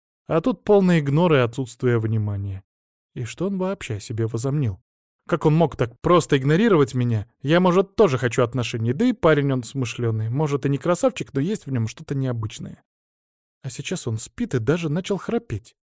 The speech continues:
Вот гад, неужели не понимает, что я девушка и мне страшно? Может, у него есть невеста?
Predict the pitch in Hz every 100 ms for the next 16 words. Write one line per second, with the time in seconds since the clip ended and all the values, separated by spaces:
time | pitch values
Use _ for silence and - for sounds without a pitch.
0 | _ 131 202 240 143 147 - 156 160 208
1 | 247 202 175 185 220 262 - 160 185 127
2 | 175 233 - 147 147 180 - 208 117 -
3 | 120 _ _ _ _ _ _ _ 123 131
4 | 139 147 147 147 151 143 - 151 180 -
5 | 113